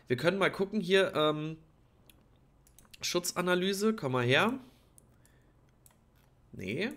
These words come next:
Moment. Ach nee, das ist der Ostwind, das wollen wir nicht. Wir brauchen irgendwas.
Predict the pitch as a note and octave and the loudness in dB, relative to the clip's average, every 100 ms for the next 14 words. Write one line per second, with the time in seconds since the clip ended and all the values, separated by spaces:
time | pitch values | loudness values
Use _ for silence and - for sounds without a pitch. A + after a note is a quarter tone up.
0 | C3+ A#2 A2 D#3 A3 - - A2+ A2 A#2 | -10 -4 -2 -2 -6 -10 -8 -6 -4 -4
1 | G#2+ G#2 G#2+ G2+ A#2+ B2+ D#3+ F#3+ G3+ - | -4 -4 -4 0 0 -2 -4 -4 -4 -10
2 | A2+ G2+ A#2+ D#3 F3 G#3+ A3 - _ _ | -8 -2 -2 -2 -2 -2 -4 -12 _ _
3 | _ _ _ _ _ _ _ - - - | _ _ _ _ _ _ _ -20 -20 -20
4 | - - B2 A2 A#2 A#2+ A#2 B2 B2 - | -20 -20 -6 -2 0 0 0 0 0 0